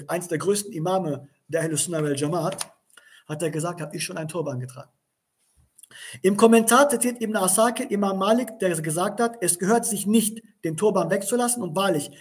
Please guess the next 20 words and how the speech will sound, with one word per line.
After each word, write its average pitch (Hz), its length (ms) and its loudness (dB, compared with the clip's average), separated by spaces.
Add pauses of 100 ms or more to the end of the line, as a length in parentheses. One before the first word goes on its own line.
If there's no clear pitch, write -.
(200)
ich - 140 -8
habe 170 200 0
Turban 202 280 -4
getragen." 180 280 -6
Genau, 151 160 -2
das 139 100 -6
habe 147 120 -10
ich - 60 -20
eben 147 100 -8
gerade 147 120 -10
nochmal 131 160 -14
verlegt. 127 220 -14 (1080)
Die - 100 2
Farbe 220 680 8 (1040)
unserer 185 360 2
Kleidung. 165 720 2 (440)
Ich 160 120 -6
möchte 262 240 2
nur 254 120 2
zwei, 262 360 6